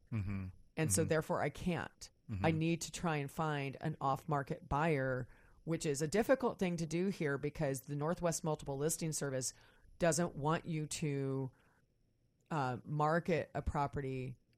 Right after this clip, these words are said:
Speaker 2: off the M L S.
Speaker 1: Right, without
Speaker 2: We,
Speaker 1: putting it on.
Speaker 2: we
Speaker 1: Mm-hmm.
Speaker 2: actually have rules that
Speaker 1: Mm-hmm.
Speaker 2: we're not to do that.
Speaker 1: Right.
Speaker 2: But in this situation, I had a bigger legal liability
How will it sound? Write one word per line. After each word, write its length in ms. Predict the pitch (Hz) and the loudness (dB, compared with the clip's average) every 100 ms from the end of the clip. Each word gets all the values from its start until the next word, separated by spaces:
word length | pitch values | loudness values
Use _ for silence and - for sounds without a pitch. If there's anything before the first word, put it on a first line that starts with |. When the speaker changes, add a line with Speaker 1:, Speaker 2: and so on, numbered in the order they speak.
| _ - | _ 6
Speaker 2:
off 300 | 151 151 - | 6 6 2
the 120 | 151 | -2
M 120 | 139 | -2
L 160 | 135 135 | -2 0
S. 180 | 147 110 | 0 2
Speaker 1:
Right, 200 | 107 101 | 2 2
without 200 | 98 175 | 2 8
Speaker 2:
We, 140 | 196 | 8
Speaker 1:
putting 160 | 185 95 | 8 4
it 40 | |
on. 300 | 95 92 95 - | 0 0 -2 -2
Speaker 2:
we 160 | 170 196 | 4 8
Speaker 1:
Mm-hmm. 60 | 190 | 8
Speaker 2:
actually 400 | 185 - 196 175 | 6 6 4 4
have 340 | 175 165 151 | 6 4 4
rules 720 | 143 185 254 139 60 - - - 120 | 4 6 6 6 0 -4 -4 -4 2
that 200 | 160 - | 4 4
Speaker 1:
Mm-hmm. 80 | |
Speaker 2:
we're 100 | 160 160 | 4 4
not 320 | 160 165 - | 4 2 0
to 120 | 170 | -2
do 240 | 151 185 185 | 0 0 0
that. 360 | 80 58 - - | -2 -6 -10 -8
Speaker 1:
Right. 260 | 98 90 - - - | -6 -6 -8 -2 4
Speaker 2:
But 100 | 175 | 4
in 100 | 175 | 6
this 160 | 180 - | 2 2
situation, 720 | 175 170 175 190 - 156 147 | 0 -2 0 0 -2 -2 -2
I 120 | 156 | 0
had 160 | 175 170 | 2 0
a 40 | |
bigger 360 | 139 180 190 214 | 0 0 2 2
legal 320 | 185 175 170 | 2 0 0
liability 920 | 156 143 135 151 165 170 143 131 131 | 0 0 0 2 2 2 0 -2 -4